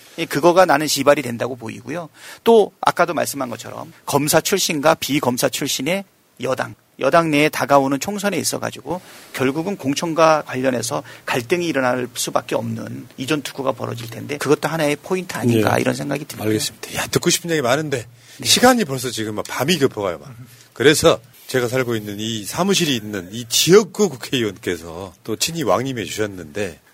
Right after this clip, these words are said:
Speaker 2: 어, 제가 좋아하는 임병기 의원이라서요. 마지막으로, 어, 채널 방송 나오신 소감과 그리고 당원 지지자분들한테 하시고 싶은 말씀, 아, 삼십 분 할 기회를 드리겠습니다. <laughs>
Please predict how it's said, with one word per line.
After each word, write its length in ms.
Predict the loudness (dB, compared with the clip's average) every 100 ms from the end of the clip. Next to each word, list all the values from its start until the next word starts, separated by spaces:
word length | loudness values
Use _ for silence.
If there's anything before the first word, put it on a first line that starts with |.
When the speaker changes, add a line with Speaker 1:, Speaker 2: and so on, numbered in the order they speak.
| -14
Speaker 2:
어, 140 | -4
제가 180 | 0 2
좋아하는 320 | 2 2 0
임병기 320 | -4 -4 -4
의원이라서요. 680 | -4 -4 -4 -4 -8 -10 -12 -14 -6
마지막으로, 600 | -2 0 0 0 0 -2 -2 _
어, 180 | -16 -10
채널 160 | -6 -2
방송 320 | -2 -4 0
나오신 340 | 2 2 0
소감과 600 | -2 4 4 4 0 0 -4
그리고 340 | -10 -6 -6 -8
당원 340 | -6 2 2 2 -2 -14 -6
지지자분들한테 760 | -4 2 2 2 -4 -8 -8
하시고 300 | -6 -4 -4
싶은 180 | -6 -8
말씀, 300 | -10 -10 -14 -16 _
아, 60 | -10
삼십 320 | -4 0 0
분 120 | 0 0
할 120 | 0
기회를 300 | 0 -4 -4
드리겠습니다. 600 | -10 -12 -12 -14 -10
<laughs> 80 | -10